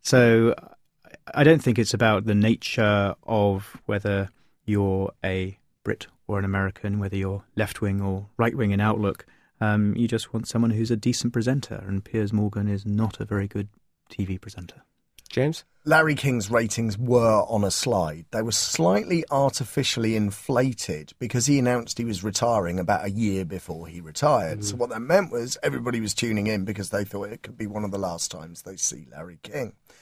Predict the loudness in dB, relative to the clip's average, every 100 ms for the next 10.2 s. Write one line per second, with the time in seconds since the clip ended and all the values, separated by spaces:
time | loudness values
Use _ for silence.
0 | _ _ -2 4 6 4 0 -10 _ -10
1 | -8 -6 -2 0 0 6 6 8 8 6
2 | 2 4 4 4 0 -4 -2 2 4 4
3 | 4 2 0 4 4 2 -2 -4 -4 0
4 | 6 6 4 2 0 0 2 0 0 -4
5 | -4 -6 -6 -10 -8 0 0 -2 -6 -4
6 | -2 2 2 2 -2 -6 -4 -4 -6 -4
7 | -2 0 -2 -4 -10 -12 -10 -8 -10 -16
8 | _ _ 2 8 8 8 4 2 2 2
9 | 2 0 -2 -6 -2 -2 0 0 0 -2
10 | -4 -8